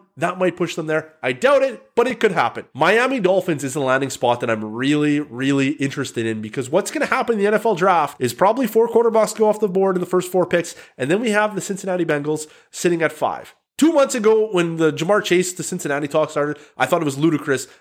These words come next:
I didn't think there was any chance that was gonna happen. Now it's starting to seem pretty damn likely <laughs> that's what's gonna happen.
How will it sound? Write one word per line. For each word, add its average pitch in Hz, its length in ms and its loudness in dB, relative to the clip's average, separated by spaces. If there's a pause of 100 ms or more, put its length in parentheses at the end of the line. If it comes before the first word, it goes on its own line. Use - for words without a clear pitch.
I 110 80 -6
didn't 139 140 -2
think 160 100 -4
there 147 80 -4
was 123 160 -6
any 269 140 2
chance 226 240 0
that 214 60 0
was 165 120 -4
gonna 156 140 -4
happen. 131 340 -4 (240)
Now 302 260 2
it's 392 140 2
starting 330 300 2
to 285 60 -2
seem 294 240 0
pretty 254 200 -4
damn 220 260 0
likely 202 300 2
<laughs> 175 40 -16
that's - 300 -4
what's 190 240 -2
gonna 170 160 -4
happen. 147 400 -2